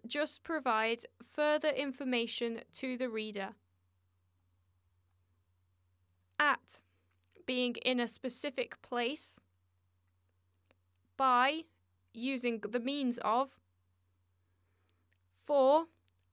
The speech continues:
with the purpose of. From, starting point of a movement. In,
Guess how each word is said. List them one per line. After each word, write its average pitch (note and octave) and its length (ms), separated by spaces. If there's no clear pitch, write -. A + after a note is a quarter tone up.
with B3+ 340
the A#3+ 140
purpose D4 680
of. B3 240
From, D4 520
starting D4 640
point B3+ 580
of B3 180
a A#3 80
movement. B3+ 760
In, D#4+ 340